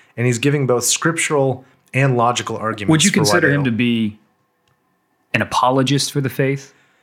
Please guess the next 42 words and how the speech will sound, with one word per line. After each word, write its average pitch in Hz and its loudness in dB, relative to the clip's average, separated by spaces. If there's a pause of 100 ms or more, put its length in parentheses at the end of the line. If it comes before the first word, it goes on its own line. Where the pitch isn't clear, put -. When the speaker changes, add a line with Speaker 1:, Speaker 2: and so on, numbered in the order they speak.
(320)
Speaker 1:
Uh, 190 2 (160)
he, 170 0
sure. 123 2
If, 101 -8
if 131 -2
by 127 4
apologist 127 0
we 120 -2
just 113 -6
mean 113 -4
he's 104 -4
defending 131 -2
certain 127 0
core 120 -2
tenets 113 -4
of 98 -6
the 107 -6
faith, 110 -2
Speaker 2:
Sure. 127 2
Speaker 1:
yeah, 90 0
against 110 -4
some 113 0
of 110 -4
the 107 -4
other 101 -4
philosophies. 101 -4 (420)
And 104 -4
we'll 131 2
get 165 0
into 180 0
the 123 2
specifics 135 -2
of 117 -6
how 107 -2
he 107 -4
does 117 -2
that, 95 -6
but 98 -6 (540)
he's 151 0
the 139 2
bishop. 156 0 (520)
Um, 107 -2